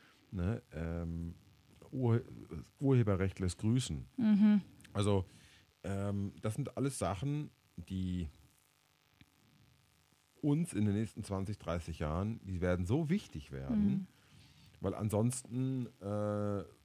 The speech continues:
Speaker 1: jo, natürlich kann man jetzt sagen, dann geh doch unterrichten.
Speaker 2: <laughs>
Speaker 1: Ja, und, und, und, ja, und was soll ich dann unterrichten? Was soll ich den Leuten dann sagen?
Speaker 2: Ja, ja.
Speaker 1: Also, weißt du,
Speaker 2: Mhm.
Speaker 1: das ist doch, da beißt sich die Katze doch in den Schwanz.
Speaker 2: Ja.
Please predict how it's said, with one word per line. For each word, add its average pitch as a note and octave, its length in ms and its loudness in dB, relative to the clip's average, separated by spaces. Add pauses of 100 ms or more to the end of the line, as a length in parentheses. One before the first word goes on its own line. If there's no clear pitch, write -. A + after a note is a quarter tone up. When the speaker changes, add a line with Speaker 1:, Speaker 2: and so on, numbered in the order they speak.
Speaker 1:
jo, G#2+ 360 -2 (800)
natürlich G2+ 320 -2
kann B2 100 2
man A2+ 100 6
jetzt F#2+ 60 2
sagen, A2 180 6
dann F#2+ 100 2
geh A2 100 2
doch G2+ 100 2
unterrichten. A2 600 -4 (340)
Speaker 2:
<laughs> D#4 380 2
Speaker 1:
Ja, - 160 8 (400)
und, B2+ 180 2
und, - 220 -2
und, C#3+ 140 0 (100)
ja, C#3+ 140 6
und A#2+ 180 2
was B2+ 120 0
soll C#3 120 2
ich C3 40 -2
dann A#2+ 140 2
unterrichten? A2+ 500 -2
Was C#3 100 0
soll B2 80 0
ich G#2+ 40 -6
den A2+ 100 0
Leuten G2 280 2
dann F#2 140 0
sagen? G2 440 -2
Speaker 2:
Ja, F#2 240 -2 (260)
ja. - 260 -4 (600)
Speaker 1:
Also, A2 400 0
weißt A2+ 240 -2
du, G3 200 -2 (100)
Speaker 2:
Mhm. F#3+ 180 2
Speaker 1:
das F#3 120 2
ist C#3+ 160 -4
doch, C3 120 0
da C3 100 -2
beißt B2 240 0
sich B2+ 100 -8
die B2+ 60 -8
Katze C3 280 -2
doch C#3 100 2
in C3 80 0
den A#2 60 -2
Schwanz. F3+ 420 -4 (140)
Speaker 2:
Ja. F#3+ 100 -6